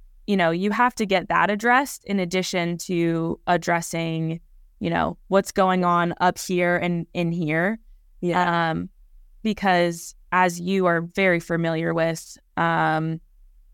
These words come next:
Speaker 1: you know, there are things that you've had to heal from as a result of trying to find answers. <laughs>
Speaker 2: Yeah.
Speaker 1: So, um, if you, if you,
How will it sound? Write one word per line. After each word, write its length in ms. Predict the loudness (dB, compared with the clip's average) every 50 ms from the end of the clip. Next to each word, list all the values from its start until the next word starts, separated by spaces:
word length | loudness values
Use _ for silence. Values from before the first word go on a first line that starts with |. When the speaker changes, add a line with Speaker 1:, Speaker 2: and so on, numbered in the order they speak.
| -20 -20 -18 -8
Speaker 1:
you 120 | -4 0 2
know, 280 | 2 2 2 0 -2 -2 0
there 180 | 2 4 4
are 60 | 2 2
things 300 | 0 0 0 0 0 0
that 80 | 0
you've 120 | 0 0 0
had 220 | 0 0 0 -2
to 80 | -4 -4
heal 260 | 0 2 2 2 2
from 240 | 2 0 0 2 0
as 120 | -2 -2
a 60 | -2
result 380 | -2 -2 0 0 -2 -2 -2 -4
of 100 | -6 -6
trying 260 | -4 -2 0 0 0
to 60 | 0
find 260 | -2 -2 -2 -2 -2
answers. 640 | -2 -2 -2 -2 -2 -4 -4 -4 -4 -6 -8 -10 -14 -16 -12 -8 -6
<laughs> 100 | -6 -6 -8 _ _ _ -20 -20 _ -20 -10 -4
Speaker 2:
Yeah. 320 | -2 0 0 0 -2 -2
Speaker 1:
So, 440 | 0 2 4 4 6 4 4 2 -2 -4 -2
um, 600 | 0 2 2 4 2 2 0 0 -2 -4 -6 -8 -12 _ _ -20 -20 -20 _ _ -20 -20 _ _
if 200 | -4 -4 -2 -2
you, 400 | 0 2 2 2 2 2 2 0
if 100 | 0 -2
you, 180 | -2 -2 -4